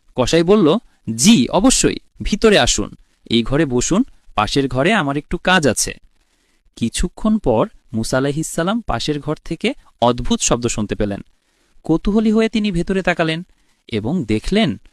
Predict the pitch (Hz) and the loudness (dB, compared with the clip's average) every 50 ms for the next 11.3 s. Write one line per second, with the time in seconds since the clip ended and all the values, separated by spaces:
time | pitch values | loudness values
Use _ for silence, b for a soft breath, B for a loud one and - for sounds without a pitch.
0 | _ _ _ _ _ _ - 104 110 - - 180 170 131 127 180 240 - - _ | _ _ _ _ _ _ -4 -2 -2 0 2 2 2 4 2 0 0 -4 -10 _
1 | _ - - - _ - 196 185 - - - 143 139 131 - 175 170 - - 170 | _ -14 -14 -12 _ -4 -4 -4 -2 2 2 2 2 2 -2 -6 -4 -2 -4 0
2 | - 214 190 - - 139 131 117 104 117 127 123 123 120 - 175 190 185 196 196 | 0 0 0 0 -2 -4 -4 -4 -2 0 0 0 0 2 2 2 2 2 0 0
3 | 208 180 - 135 170 - - _ _ _ _ - - 110 117 117 - - 147 160 | -2 0 0 -2 -2 -2 -8 _ _ _ _ -2 0 0 0 -2 -2 -2 -2 -2
4 | 165 - - 151 151 151 147 139 127 120 127 127 127 123 127 - 143 135 127 123 | -2 -2 -4 -2 0 0 0 -2 -2 0 0 0 0 0 -2 -4 -4 -4 -2 -2
5 | 131 131 135 135 131 135 131 139 175 - _ _ _ _ _ _ _ _ - - | -2 -2 -2 -2 -2 -2 -4 -6 -8 -10 _ _ _ _ _ _ _ _ -6 -2
6 | 131 135 143 - 190 185 - 202 202 208 185 143 131 135 143 143 - 190 202 - | 0 0 2 2 -2 0 0 0 2 2 2 2 2 0 0 0 0 -2 0 0
7 | - - 202 190 156 113 117 151 - - - _ _ - 113 123 135 156 156 135 | -2 -2 -2 -2 0 -2 -2 -4 -4 -8 -16 _ _ -4 0 0 2 2 2 2
8 | - - - - 120 - 190 185 143 135 123 - 117 107 98 - 107 104 104 101 | 0 -2 -2 -2 -2 -2 -2 0 0 0 0 0 0 -2 -2 -2 -2 -2 -2 -4
9 | 98 - 104 - - 85 - _ _ _ _ _ _ _ _ _ - 113 104 110 | -4 -6 -8 -8 -10 -12 -14 _ _ _ _ _ _ _ _ _ -6 -2 -2 0
10 | 120 127 127 120 135 143 143 - - 127 123 131 131 131 135 135 - - 147 139 | 0 0 0 0 -2 -2 -2 -2 -4 -2 -2 -2 -2 -2 -4 -4 -2 -4 -2 -2
11 | 139 127 127 123 123 | -2 -2 -2 -6 -8